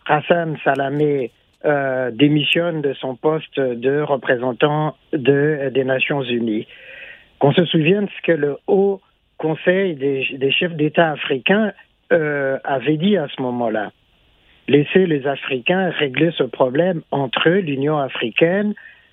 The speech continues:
et les Libyens, proposer une solution africaine pour sortir de, euh, cette crise-là.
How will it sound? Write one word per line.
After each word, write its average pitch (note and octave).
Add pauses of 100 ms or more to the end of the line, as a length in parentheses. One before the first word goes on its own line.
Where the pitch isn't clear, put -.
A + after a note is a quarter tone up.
(200)
et E3
les D3+
Libyens, D3 (380)
proposer D#3+
une F3+
solution D3
africaine D3
pour -
sortir D3+
de, C3+
euh, D3+
cette C#3+
crise-là. G2+